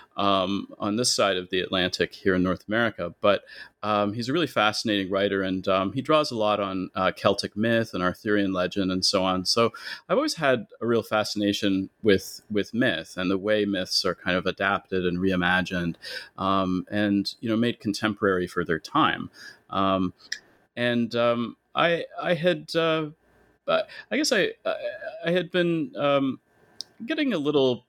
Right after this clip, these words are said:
frustrated, I think, with academic publishing. Um, I, I teach a lot at my college. Um, it takes a very long time to even put a, a relatively short article together for me. And, um, I felt like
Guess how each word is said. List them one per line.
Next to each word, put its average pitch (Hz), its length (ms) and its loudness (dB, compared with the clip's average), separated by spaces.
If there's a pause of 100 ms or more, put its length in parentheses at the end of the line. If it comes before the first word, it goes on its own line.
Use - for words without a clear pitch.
(120)
frustrated, 139 680 0
I 123 80 0
think, 147 260 -4
with 107 160 0
academic 104 540 0
publishing. 127 760 0
Um, 101 380 2 (680)
I, 110 240 2
I 165 120 4
teach 180 340 -4
a 160 60 -6
lot 151 260 0 (100)
at 143 120 -2
my 135 120 2
college. 127 760 -2
Um, 101 360 2
it 135 120 -2
takes 151 200 2
a 113 80 4
very 113 440 0
long 101 280 -2
time 104 420 0
to 95 180 -2
even 92 340 2 (100)
put 95 180 0
a, 90 120 2 (100)
a 90 200 0
relatively 98 500 0
short 98 400 -2
article 98 400 0
together 98 540 0 (400)
for 104 160 -4
me. 104 240 2
And, 95 320 -4
um, 107 300 2 (340)
I 190 80 4
felt - 200 -2
like 156 240 2